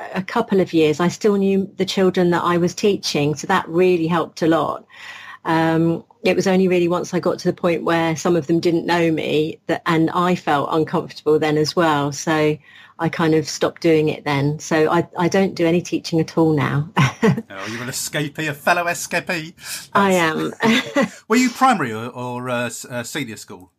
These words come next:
Speaker 1: Well, I'm in Bedfordshire, so we have,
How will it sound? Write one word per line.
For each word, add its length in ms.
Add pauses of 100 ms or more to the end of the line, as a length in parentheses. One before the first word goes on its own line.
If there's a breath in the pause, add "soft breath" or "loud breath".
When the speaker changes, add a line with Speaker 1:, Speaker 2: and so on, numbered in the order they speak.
(680 loud breath)
Speaker 1:
Well, 400
I'm 320
in 180
Bedfordshire, 640
so 240
we 220
have, 500